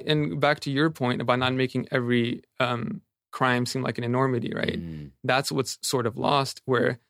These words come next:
Speaker 1: a marriage is not announced to everybody, but the
Speaker 2: Mm-hmm.
Speaker 1: man himself was not encouraging her not to tell anybody,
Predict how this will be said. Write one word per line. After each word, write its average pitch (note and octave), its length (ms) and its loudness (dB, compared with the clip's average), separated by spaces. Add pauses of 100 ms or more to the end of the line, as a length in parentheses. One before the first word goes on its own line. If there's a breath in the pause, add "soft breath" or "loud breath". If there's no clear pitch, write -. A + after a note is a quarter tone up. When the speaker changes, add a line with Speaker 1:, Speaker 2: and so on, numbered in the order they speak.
(200)
Speaker 1:
a C3+ 60 0
marriage C3 280 4
is B2 60 -2
not B2+ 180 2
announced B2 420 2
to - 100 -4
everybody, - 600 -6 (120)
but F2 80 -4 (100)
the C3+ 60 0
Speaker 2:
Mm-hmm. C3 60 4
Speaker 1:
man C3+ 160 2
himself C3 400 0
was B2 240 2
not B2+ 240 2
encouraging F3 580 0
her C3 140 0
not - 220 -6
to - 60 -12
tell - 240 -6
anybody, - 540 -8